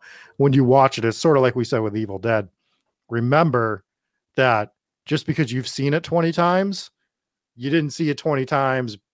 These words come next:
until this movie came out. So this was sort of like an O G. If you didn't have this movie, you would not have The Conjuring. You would not have Insidious in the way that you have them,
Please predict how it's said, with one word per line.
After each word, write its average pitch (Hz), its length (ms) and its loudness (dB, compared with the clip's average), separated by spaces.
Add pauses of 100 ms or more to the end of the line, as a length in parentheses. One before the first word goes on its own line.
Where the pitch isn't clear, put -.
(300)
until 147 420 0
this 117 240 -4
movie 107 280 -6
came 107 300 -10
out. 104 280 -4
So 101 460 -2 (420)
this 143 220 -2
was 135 280 2
sort 123 280 0
of 110 60 -2
like 113 160 0
an 113 100 -2
O 110 160 0
G. 107 320 -4
If 113 100 -8
you 127 100 -6
didn't 127 200 -4
have 113 220 -4
this 107 180 -10
movie, 107 280 -8
you 107 160 -6
would 107 200 -6
not 107 240 -2
have 98 180 -4
The 98 60 -10
Conjuring. 98 760 -4 (460)
You 131 140 0
would 117 100 2
not 104 200 0
have 95 200 -4
Insidious 101 760 -4 (140)
in 139 240 2
the 117 80 2
way 120 240 2
that 107 220 -6
you 107 80 -8
have 98 260 0
them, 95 180 -6